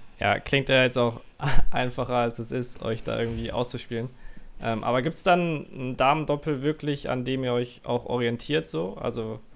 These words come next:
aus der Vergangenheit oder auch aktuell, wo ihr sagt, okay, das sind vielleicht auch zwei ähnliche Spielertypen, ähm, so wollen wir spielen, Stine?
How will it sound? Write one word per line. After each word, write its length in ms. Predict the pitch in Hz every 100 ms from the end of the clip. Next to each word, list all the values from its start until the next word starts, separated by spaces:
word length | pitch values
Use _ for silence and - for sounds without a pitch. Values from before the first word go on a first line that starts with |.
| -
aus 200 | 117 113
der 80 | 120
Vergangenheit 540 | 123 123 135 139 131
oder 160 | 120 110
auch 100 | 113
aktuell, 540 | 123 - 120 120 143 156 - - - -
wo 120 | 120
ihr 80 | 120
sagt, 280 | 123 120
okay, 320 | 120 - 135 127
das 200 | 123 -
sind 220 | 120 117 - -
vielleicht 220 | 123 120
auch 80 | 113
zwei 260 | - 117 113
ähnliche 280 | 131 120
Spielertypen, 1040 | 120 139 131 123 - - 139 135 131 131 127 - - - - -
ähm, 160 | 113 110
so 120 | 120
wollen 160 | 117 123
wir 60 |
spielen, 400 | 120 - 131 156 -
Stine? 360 | - - 139 160